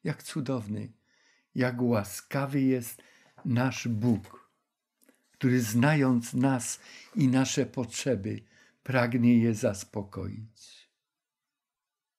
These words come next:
Skłońmy nasze czoła i wznieśmy serca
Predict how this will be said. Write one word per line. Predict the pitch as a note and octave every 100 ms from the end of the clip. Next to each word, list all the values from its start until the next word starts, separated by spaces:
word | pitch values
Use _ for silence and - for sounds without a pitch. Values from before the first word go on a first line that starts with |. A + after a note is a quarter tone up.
| _ _
Skłońmy | - - D3 C3 A2+
nasze | G#2+ G#2 - G#2+ G#2 - _ _ _ _ _ -
czoła | - C3 B2 A#2 - _ _ _ _ _ _ _ _
i | G#2+
wznieśmy | G#2+ G2+ A#2+ C#3 A#2+ B2
serca | A#2 C3 A2+ - B2 G2+